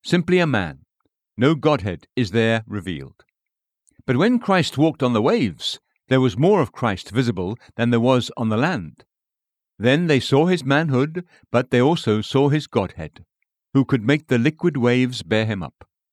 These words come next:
There was most of Christ to be seen, and yet then they saw the least. Is it not strange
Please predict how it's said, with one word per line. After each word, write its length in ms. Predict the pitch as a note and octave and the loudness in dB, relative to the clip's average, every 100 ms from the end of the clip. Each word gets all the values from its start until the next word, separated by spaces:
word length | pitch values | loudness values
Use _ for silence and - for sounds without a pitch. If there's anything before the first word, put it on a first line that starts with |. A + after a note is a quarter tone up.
| _ _ _ _ _ _ _ - | _ _ _ _ _ _ _ -2
There 440 | A#2+ F3 C3+ F3 - _ | 2 4 2 -2 -10 _
was 180 | A2 F#2 | -2 0
most 340 | B2 F#3 - | 2 2 0
of 140 | C3 - | -4 -2
Christ 420 | C#3+ E3 C3 - - | 0 0 -2 -8 -4
to 100 | C3 | -2
be 100 | G#2+ | -2
seen, 500 | - C#3 E3 E3 D#3+ - _ _ | 0 0 0 0 -2 -6 _ _
and 180 | - A2+ | -2 2
yet 160 | C#3 - | 2 -2
then 540 | F#2 G#2+ C#3+ D3 D3 - - | -6 0 0 0 -4 -6 -4
they 140 | G2+ A2 | -2 0
saw 260 | - A2+ | 0 0
the 100 | G#2 | 0
least. 440 | F2 D2+ - - - _ _ _ _ _ _ _ _ _ _ - | -4 -8 -14 -18 -20 _ _ _ _ _ _ _ _ _ _ 0
Is 100 | D#3 | 0
it 100 | F#3 | 2
not 180 | F3 - | 0 -2
strange 720 | - B2+ B2 D3+ E3+ E3+ | -4 0 2 2 -2 -6